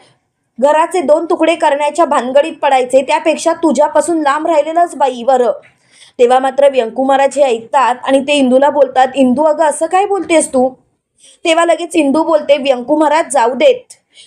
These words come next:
शेवटी ज्या गोष्टी तुमच्या आहेत, ज्या गोष्टी तुमच्या रक्ताच्या आहेत, त्यांच्याच पाठीशी तुम्ही उभं राहताय. पण मी शेवटी मात्र तुम्हाला परकीच, श्रीकला गोपाळची बायको म्हणून तुम्ही तिच्या पाठीशी उभं राहिलात. पण व्यंकू महाराज,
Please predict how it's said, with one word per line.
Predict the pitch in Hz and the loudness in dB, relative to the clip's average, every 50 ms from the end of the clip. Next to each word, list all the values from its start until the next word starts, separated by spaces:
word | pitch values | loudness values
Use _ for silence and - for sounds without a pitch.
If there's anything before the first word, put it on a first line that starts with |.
| _ - | _ -6
शेवटी | - - 330 311 311 - 320 359 370 | -2 0 0 0 0 -2 -2 -2 -2
ज्या | 277 254 302 285 349 | -2 -2 -2 -2 -2
गोष्टी | 349 349 339 311 - - 339 339 | -2 -2 -4 -4 -2 -2 -2 -2
तुमच्या | - 339 302 277 277 277 - 339 320 | 0 -2 -2 -2 -2 -2 0 0 2
आहेत, | 311 277 285 254 240 - 254 | 2 2 2 2 0 0 0
ज्या | 240 285 277 294 285 | -2 -2 0 0 0
गोष्टी | 294 277 277 - 320 | -2 -2 -2 -4 -4
तुमच्या | 247 294 277 269 294 302 | -2 -4 -2 0 0 0
रक्ताच्या | 302 294 262 - - _ 294 302 311 311 349 302 | 0 0 -2 -4 -4 _ -2 -2 0 0 0 0
आहेत, | 262 254 233 185 - - | 0 0 -2 -4 -4 -2
त्यांच्याच | - 269 254 247 - 320 339 339 - | 0 0 0 0 -2 -2 -2 -4 -4
पाठीशी | - 294 269 302 302 294 320 | -4 -4 -4 -4 -6 -6 -6
तुम्ही | 330 311 302 285 302 311 | -6 -6 -6 -4 -4 -4
उभं | 294 247 247 277 | -2 0 0 0
राहताय. | 285 269 254 254 - 269 254 240 - - _ _ _ _ _ _ _ _ _ - - - - _ - | 0 0 -2 -2 -2 -2 -2 -2 -6 -12 _ _ _ _ _ _ _ _ _ -20 -20 -20 -18 _ 0
पण | 294 294 285 | 0 0 0
मी | 277 277 311 370 370 | -2 -4 -6 -6 -6
शेवटी | - 415 330 302 269 339 330 | -4 -4 -4 -2 -2 0 0
मात्र | 311 311 294 294 - 277 302 | 0 0 -2 0 0 0 0
तुम्हाला | 294 311 294 269 269 277 277 302 311 | 0 0 -2 0 0 0 0 0 -2
परकीच, | 311 - 294 262 254 247 - 320 302 277 - - - - _ _ _ _ _ _ _ _ _ _ _ _ _ | 0 0 0 0 0 0 0 0 0 0 -2 -4 -8 -12 _ _ _ _ _ _ _ _ _ _ _ _ _
श्रीकला | - - - 339 359 370 359 359 339 370 370 | -6 0 2 2 2 2 0 0 0 0 -2
गोपाळची | 349 277 311 269 262 294 320 330 330 - 370 | 0 0 0 0 2 0 0 0 -2 -4 -2
बायको | - 339 311 294 294 302 294 294 | 0 0 0 0 2 0 0 2
म्हणून | 311 311 294 302 320 | 2 0 -2 -2 -4
तुम्ही | 330 339 320 320 339 | -4 0 0 0 2
तिच्या | 320 339 302 - 320 | 2 0 0 0 -2
पाठीशी | 330 320 302 262 247 - 294 277 285 330 | -2 0 -2 -2 -2 -2 -6 -2 0 2
उभं | 330 285 254 220 285 302 | 2 2 2 2 2 2
राहिलात. | 311 285 262 254 262 247 226 - - _ _ _ _ _ _ _ _ _ _ _ _ _ _ _ _ _ _ _ | 2 2 2 0 0 -2 -4 -6 -12 _ _ _ _ _ _ _ _ _ _ _ _ _ _ _ _ _ _ _
पण | - 294 294 | -2 -2 -2
व्यंकू | 302 285 294 262 254 262 247 320 339 339 | 0 -2 -2 -2 -4 -2 0 0 0 2
महाराज, | 349 339 330 311 277 247 - | 2 0 0 0 -2 -2 -4